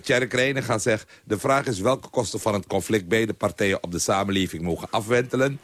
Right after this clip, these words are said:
Leonard Wonders: "Ze moeten zich houden aan de wet. Dat doen ze niet altijd, anders zouden ze niet gearresteerd worden bij hun actie." En Ray Birutu zegt: "Eh, sterkte Prim, vooral met je uitlating over belastinggeld kosten de acties. Ik ben het niet eens met hun,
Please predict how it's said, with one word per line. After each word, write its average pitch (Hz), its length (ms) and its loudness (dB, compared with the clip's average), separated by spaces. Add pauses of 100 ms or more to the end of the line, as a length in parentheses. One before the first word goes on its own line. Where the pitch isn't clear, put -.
(280)
Leonard 123 380 2
Wonders: 131 380 2
"Ze 127 60 -2
moeten 120 220 -4
zich 98 140 -6
houden 107 280 2
aan 101 100 -2
de 95 100 0
wet. 95 200 0
Dat 95 160 -2
doen 110 160 0
ze 101 100 -4
niet 95 180 -4
altijd, 104 380 0
anders 101 280 -4
zouden 98 240 0
ze 95 100 -4
niet 95 160 -4
gearresteerd 95 560 0
worden 123 240 0
bij 117 100 4
hun 113 100 2
actie." 98 460 -4 (340)
En 104 220 0
Ray 113 180 4
Birutu 120 400 0
zegt: - 440 -2 (260)
"Eh, 104 300 2
sterkte 143 480 0
Prim, 113 420 0
vooral 117 280 2
met 110 180 -2
je - 100 -4
uitlating 107 520 0
over 92 260 -4
belastinggeld 101 680 0
kosten 95 320 -2
de - 120 -8
acties. 123 440 -4
Ik 107 160 -4
ben 101 140 2
het 85 140 -2
niet 135 220 -4
eens 143 260 -2
met 117 180 -2
hun, 104 220 2